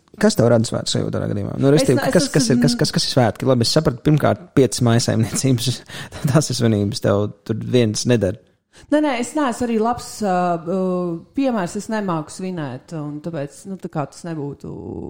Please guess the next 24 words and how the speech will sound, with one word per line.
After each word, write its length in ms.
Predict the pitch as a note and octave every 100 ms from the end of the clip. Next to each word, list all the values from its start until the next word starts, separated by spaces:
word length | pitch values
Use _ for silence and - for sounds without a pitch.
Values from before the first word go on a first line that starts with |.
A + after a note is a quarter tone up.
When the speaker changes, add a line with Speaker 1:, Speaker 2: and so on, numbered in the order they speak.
| - - - - - - _
Speaker 2:
vispār 500 | E3+ E3+ - C#3 C#3
attiecināms. 800 | D#3 - - - E3 E3 E3 A#3+
Nu, 100 | A#3
globāli, 600 | F#3+ D3 D3 C3 - F3+
man 220 | F3+ E3
liekas, 320 | E3 E3 - E3+
man, 240 | E3 D3+
man, 280 | - E3 E3
mans 380 | - E3+ E3 -
viedoklis. 500 | D#3+ D3 D3+ - G3+ _ _ _ _ _ -
Speaker 1:
Mhm. 720 | A2+ A#2 A#2 A2 G#2+ G#2+ A2+ - - - - - - - _ _
Bet 200 | E3+ A#3+
es 120 | C4
aizdomājos 380 | F3 A2 G2 -
par 80 | A#2+
to, 80 | C3
ko 120 | A2
jūs 80 | G2+
teicāt, 220 | A#2+ G#2
ka 80 | G#2
jūs 140 | G#2+ -
kaut 100 | G#2+
kādos, 220 | F#2+ -
ā, 120 | A#2+